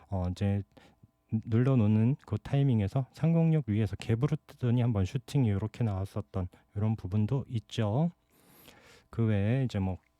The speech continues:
구형테크 같은 경우에도 삼공육 이렇게 저항으로 있다가 금요일 날 한번 슈팅이 나왔었던 종목이고요.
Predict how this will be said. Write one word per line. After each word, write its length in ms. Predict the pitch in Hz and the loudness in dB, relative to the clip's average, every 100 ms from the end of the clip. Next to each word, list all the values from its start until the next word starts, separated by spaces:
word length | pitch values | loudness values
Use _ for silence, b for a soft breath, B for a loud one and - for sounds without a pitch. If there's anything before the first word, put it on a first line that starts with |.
| _ _ | _ _
구형테크 520 | 127 156 165 165 - | 0 0 0 -4 -4
같은 300 | 151 - 151 | -6 -4 -4
경우에도 580 | 143 139 135 135 175 147 | -2 -2 -4 -4 -4 -4
삼공육 520 | - 156 156 156 135 | -4 -4 -2 -2 -2
이렇게 240 | 107 107 | -4 -6
저항으로 580 | 110 - 120 131 135 127 | -8 -4 -2 -2 -2 -2
있다가 560 | 110 - 110 110 156 170 | -4 -6 -8 -4 -2 -2
금요일 340 | - 120 120 113 | -2 0 2 0
날 240 | 104 117 | 0 -2
한번 200 | 104 117 | -2 -6
슈팅이 400 | 110 127 - 165 | -6 -10 -4 0
나왔었던 600 | 143 92 101 - 117 123 | 0 -2 -4 -6 -4 -4
종목이고요. 680 | 117 101 107 120 92 85 113 | -2 -2 -2 -2 -6 -6 -4